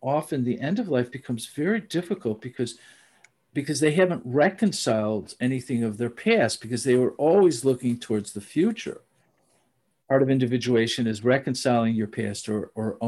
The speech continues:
or coming to terms with your past, um, uh, your regrets, uh, the paths you didn't take in life, uh, and, and mourning the missed opportunities in your life. Mourning becomes very important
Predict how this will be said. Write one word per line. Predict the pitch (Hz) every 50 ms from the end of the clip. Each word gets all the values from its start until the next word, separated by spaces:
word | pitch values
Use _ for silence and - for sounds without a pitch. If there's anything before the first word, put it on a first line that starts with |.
| 117 107 - _
or | - 110 110 110 110 107 - - _ _ _ _ _ _ _ _ _
coming | - 175 160 160 143
to | - -
terms | 127 - 156 147 147 147 143 131
with | 135 113 - -
your | 104 98
past, | - - 113 101 95 85 - - - - - _ -
um, | 117 117 117 113 117 113 113 110 113 113 110 _ _ _ _ _ _ _ _ _ _ -
uh, | 120 117 113 113 107
your | 107 120 120
regrets, | 117 117 113 - - 120 113 107 - - - - - - -
uh, | 113 113 113 107
the | 104 117 113
paths | - - 143 143 127 123 113 101 -
you | - 120
didn't | 113 131 135 135 123 107
take | - 117 104 95 - -
in | 101 95
life, | - 87 85 80 - - - - _ -
uh, | 110 110 113 113 110 104 - _ _ _ _ _ _ _ -
and, | 131 131 127 123 - -
and | 131 135 135 131
mourning | 131 139 143 160 175 190 190 165 135 113 104 104 107 - _ _ _ _ _
the | - 120
missed | 120 123 127 135 135 127 - - -
opportunities | 131 120 - - 123 - - - - 254 294 254 123 104 92 87 92 - -
in | - -
your | - 55 57
life. | 55 - - - - - _ _ _ _ _ _ _ _ -
Mourning | 131 147 175 214 262 269 233 143 107 87 - - _ _ _ _
becomes | - 113 - - 127 110 104 - _ 143
very | 196 240 254 233
important | 208 190 - - 175 156 - - - -